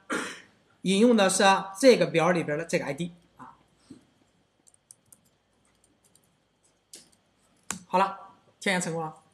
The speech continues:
我怎么知道你添加了哪一个字段是主外建呢？So create table 叫什么呢？故事。来，同学们看着啊，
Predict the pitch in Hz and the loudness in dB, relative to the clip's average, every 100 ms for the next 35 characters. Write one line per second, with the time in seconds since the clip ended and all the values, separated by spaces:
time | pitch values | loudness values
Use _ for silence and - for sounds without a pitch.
0 | _ _ _ _ 226 226 359 370 247 202 | _ _ _ _ 8 10 8 8 6 6
1 | 202 202 208 196 175 151 - 185 160 160 | 2 0 0 2 2 -2 -2 -2 -2 -2
2 | 151 143 143 113 120 139 139 139 147 143 | -2 -4 -6 -6 -6 -6 -6 -6 -8 -8
3 | 135 147 - 127 - 170 139 180 180 - | -8 -10 -10 -14 -4 -4 -2 -6 -8 -12
4 | _ _ _ _ _ - - 370 - - | _ _ _ _ _ 0 6 6 4 -4
5 | - _ _ _ _ _ - - 285 190 | -20 _ _ _ _ _ -4 4 4 4
6 | - 131 - - _ - - 247 240 160 | 0 -6 -8 -12 _ -20 -2 2 4 2
7 | - - - 165 160 160 160 - - - | 0 -10 -6 -6 -4 -4 -6 -10 -20 -20
8 | - - _ - - _ - 170 - - | -20 -20 _ -18 -18 _ -6 -4 -4 -10
9 | - - 160 160 160 156 156 139 147 240 | -16 -8 -4 -4 -4 -6 -6 0 4 4
10 | - - | 2 -10